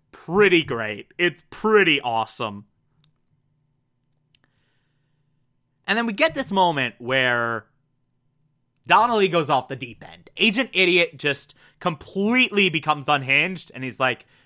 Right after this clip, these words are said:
"You know what? We're gonna do one last test. I'm gonna put this dude, Reese, in the yard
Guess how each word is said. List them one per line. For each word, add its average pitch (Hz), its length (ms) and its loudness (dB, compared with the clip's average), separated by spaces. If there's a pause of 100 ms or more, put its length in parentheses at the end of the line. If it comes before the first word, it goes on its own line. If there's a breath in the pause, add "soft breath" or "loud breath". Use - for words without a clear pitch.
(120)
"You 117 80 -12
know 156 200 2
what? 175 340 0 (800)
We're 165 140 -4
gonna 143 180 -2
do 113 500 -2 (280)
one 113 400 -8
last 165 640 -2 (140)
test. - 580 -14 (1040)
I'm 139 120 -2
gonna 123 240 -6
put 190 380 0 (1300)
this 165 300 -2
dude, 139 600 0 (720)
Reese, 127 680 -6 (2000)
in 208 280 2
the 220 100 -2
yard 131 440 0